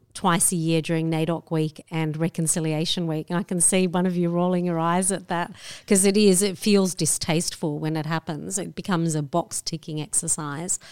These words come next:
But for the companies that are doing it really well, they live and breathe their reconciliation action plan every day. So it's not a bolt on. It's not something that sits in one team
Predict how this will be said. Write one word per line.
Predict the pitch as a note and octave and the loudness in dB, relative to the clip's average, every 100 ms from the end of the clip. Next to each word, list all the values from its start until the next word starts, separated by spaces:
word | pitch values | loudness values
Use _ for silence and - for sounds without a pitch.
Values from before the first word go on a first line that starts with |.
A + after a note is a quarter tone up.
| - _ - _ - | -20 _ -20 _ -4
But | G#3+ | -4
for | - G#3+ | 2 0
the | |
companies | G#3 A3+ A3 A#3 A#3 | 2 0 4 4 4
that | G#3+ | 2
are | F#3+ | 2
doing | F#3 F#3+ F#3+ | 2 2 2
it | F#3+ | 2
really | F#3 F#3 F3 | 2 2 2
well, | E3 E3+ E3+ D#3+ G3 - _ _ _ _ _ - | 2 2 0 -2 -8 -14 _ _ _ _ _ 0
they | G3 F#3+ F#3+ F#3 E3+ - A#3+ | 2 4 4 4 0 -6 -12
live | F3 G3 A3 G3+ G3 | 2 6 6 4 0
and | D#3+ C#3+ | 0 0
breathe | D#3+ F3 F3+ E3 D#3 C3 - | 2 4 6 4 0 -4 -4
their | F3+ E3 | 0 2
reconciliation | E3 E3+ D#3+ E3+ D#3+ D#3+ - | 2 0 -2 0 0 -2 -4
action | E3 - E3+ | -6 -6 -6
plan | D#3 E3 D#3 | -2 -2 0
every | D3+ D#3 | 0 -2
day. | D#3 D#3 D3+ D3 - - | 0 0 0 -4 -10 -8
So | - G3+ | 2 2
it's | G3 G3 | 4 4
not | G3 | 4
a | F#3+ | 4
bolt | C#3+ E3 D#3+ - | 2 2 0 -2
on. | E3+ E3 F#3+ - - | -4 -4 -8 -12 -4
It's | G#3 G#3 | -2 2
not | G#3 A3+ | 4 4
something | - G3 E3 F#3+ | 2 0 2 0
that | F3+ | 2
sits | - G3+ - | 0 0 2
in | F#3 F3 | 4 4
one | F3 F3 | 4 2
team | - F3 E3+ D#3+ D#3 | 2 2 2 0 -4